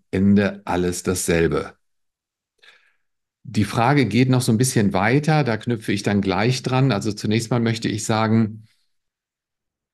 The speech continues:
es gibt ja keine Astralpolizei. Ne, das Vokabular, was wir nutzen, das ist von Menschen gemacht und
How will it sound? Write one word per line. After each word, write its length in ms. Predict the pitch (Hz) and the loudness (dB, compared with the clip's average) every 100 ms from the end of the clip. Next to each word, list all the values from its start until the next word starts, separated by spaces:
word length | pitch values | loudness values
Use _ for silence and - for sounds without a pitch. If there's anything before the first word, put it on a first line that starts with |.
| _ _ _ _ _ _ _ _ - - - - | _ _ _ _ _ _ _ _ -14 -10 -10 -4
es 140 | 120 - | -2 2
gibt 200 | 147 143 | 0 2
ja 140 | 127 | -2
keine 400 | 107 107 107 107 | 0 0 2 0
Astralpolizei. 1040 | 95 - 87 92 - 87 87 - - - - - | -2 -6 -4 -2 -2 -2 -2 -6 -8 -10 -14 -10
Ne, 160 | 98 107 | -2 0
das 180 | 113 127 | 2 0
Vokabular, 680 | - 127 113 117 131 165 | 2 2 2 2 2 2
was 240 | 127 127 110 | 2 0 0
wir 260 | 117 110 | 2 2
nutzen, 580 | 104 101 120 - 104 90 | 4 4 2 0 0 0
das 200 | 90 92 | 0 -4
ist 380 | - 107 - - | -4 -4 -4 -6
von 260 | - 104 101 | -2 2 4
Menschen 440 | 107 113 - 113 | 4 2 0 0
gemacht 520 | 101 98 147 160 - | 2 0 -2 -4 -8
und 320 | 110 107 107 | -2 0 0